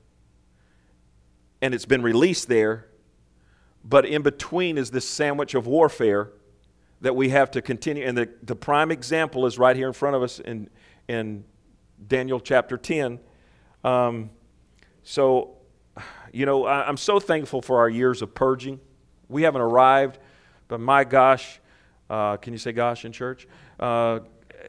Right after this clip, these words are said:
I have, and Homer has, and, you know, ma-, we've taught the born again, "Purge, purge, purge." You have to.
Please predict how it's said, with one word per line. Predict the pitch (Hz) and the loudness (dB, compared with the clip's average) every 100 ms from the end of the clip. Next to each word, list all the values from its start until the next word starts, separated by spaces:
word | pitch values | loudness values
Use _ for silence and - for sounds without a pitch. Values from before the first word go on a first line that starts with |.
| - _ - | -20 _ -10
I | 120 135 147 | 0 4 4
have, | 147 135 135 135 | 6 6 8 6
and | 117 107 | 4 -6
Homer | - 147 143 139 | -4 -2 0 -2
has, | 135 131 131 127 113 | 0 2 2 0 -4
and, | 107 101 - | -14 -16 -16
you | 123 | -8
know, | 120 113 | -4 -4
ma-, | 113 117 - - - | -6 -14 -16 -20 -18
we've | 110 135 113 - | -12 -10 -10 -14
taught | - - 151 147 - - _ | -14 -8 -4 -2 -4 -10 _
the | 113 | -12
born | 104 101 135 143 | -10 -6 -4 -2
again, | 127 117 127 123 | -4 -6 -8 -8
"Purge, | - - 147 113 - | -6 -2 -2 -2 -8
purge, | - 147 123 - | -4 -4 -4 -10
purge." | - 165 135 101 | -8 -6 -6 -8
You | 110 | -10
have | 120 196 208 - | -4 -6 -6 -14
to. | 98 | -16